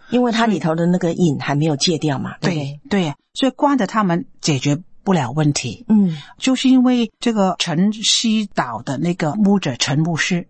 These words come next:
Speaker 1: 嗯。
Speaker 2: 他呢就把这些人带到了一个地方来戒毒的原因。最初的时候，政府还是以为他们是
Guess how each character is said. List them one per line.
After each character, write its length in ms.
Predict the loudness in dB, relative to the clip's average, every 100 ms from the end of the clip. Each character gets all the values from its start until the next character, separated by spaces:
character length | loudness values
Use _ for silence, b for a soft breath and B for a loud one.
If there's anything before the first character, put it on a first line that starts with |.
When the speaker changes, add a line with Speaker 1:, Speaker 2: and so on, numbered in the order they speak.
| -6
Speaker 1:
嗯。 180 | 0 2
Speaker 2:
他 220 | 2 2
呢 180 | 2 2
就 380 | 2 2 2 0
把 160 | -2
这 120 | -2 0
些 140 | 0
人 420 | 0 2 2 0 -4 _ _ _
带 200 | -2 0
到 180 | 0 0
了 140 | 0
一 20 | 0
个 120 | 0
地 200 | 0 0
方 220 | 2 0
来 240 | 0 0
戒 240 | -2 0 0
毒 180 | 0 -2
的 100 | 0
原 300 | 0 0 0
因。 180 | 0 -4 _ _ _
最 200 | 0 0
初 260 | 2 2 2
的 140 | 2
时 180 | 0 2
候， 300 | 2 2 0 -6 _ _ _ _
政 180 | 0 2
府 140 | 2
还 240 | -2 -2 -2
是 140 | 0
以 100 | 2
为 140 | 2 2
他 180 | 2
们 160 | 2 2
是 560 | 2 2 4 4 0